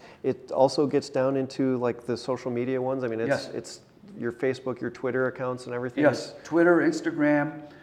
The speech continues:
Speaker 2: uh, LinkedIn. Again, LinkedIn is probably not that important for this market. Uh, you're more marketing to consumers.
Speaker 1: Yeah.
Speaker 2: Uh, so, uh, yeah, all the social media. We have over fifteen hundred apps connected.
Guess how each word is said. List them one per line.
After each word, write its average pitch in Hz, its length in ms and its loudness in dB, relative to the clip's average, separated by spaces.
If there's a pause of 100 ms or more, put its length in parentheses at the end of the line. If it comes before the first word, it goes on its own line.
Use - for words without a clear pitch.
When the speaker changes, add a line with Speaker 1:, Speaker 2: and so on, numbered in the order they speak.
(200)
Speaker 2:
uh, 104 260 0
LinkedIn. 151 640 2
Again, 135 280 -2
LinkedIn 151 380 2
is 139 100 -4
probably 139 280 0
not 127 320 -2
that 127 280 -2
important 135 540 -6
for 120 100 -8
this 139 240 -8
market. 139 360 -4 (240)
Uh, 110 180 -2 (100)
you're 123 120 -4
more 123 220 -4
marketing 120 480 -6
to - 120 -18
consumers. 127 680 -10 (220)
Speaker 1:
Yeah. 120 220 2 (120)
Speaker 2:
Uh, 117 300 0
so, 120 540 -4
uh, 113 340 0
yeah, 143 140 4
all 127 260 4
the 165 100 0
social 165 360 -4
media. 143 280 0
We 143 180 -2
have 151 160 2
over 135 380 -4 (260)
fifteen 180 600 -2
hundred 139 720 -2
apps 117 440 0
connected. 107 540 -10